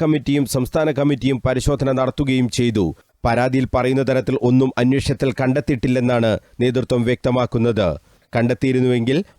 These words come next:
പാർട്ടി നടപടിയും ഉറപ്പായിരുന്നു. എന്നാൽ ഈ അന്വേഷണങ്ങൾ പ്രഹസനമാണെന്നാണ്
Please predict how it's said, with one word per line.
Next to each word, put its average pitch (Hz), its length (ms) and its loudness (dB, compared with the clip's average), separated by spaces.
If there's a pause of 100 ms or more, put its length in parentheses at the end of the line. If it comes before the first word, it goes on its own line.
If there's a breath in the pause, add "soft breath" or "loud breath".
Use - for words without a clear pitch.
പാർട്ടി 131 300 0
നടപടിയും 123 600 0
ഉറപ്പായിരുന്നു. 113 840 0 (300 soft breath)
എന്നാൽ 120 320 0
ഈ 123 140 2
അന്വേഷണങ്ങൾ 127 760 2
പ്രഹസനമാണെന്നാണ് 123 1080 0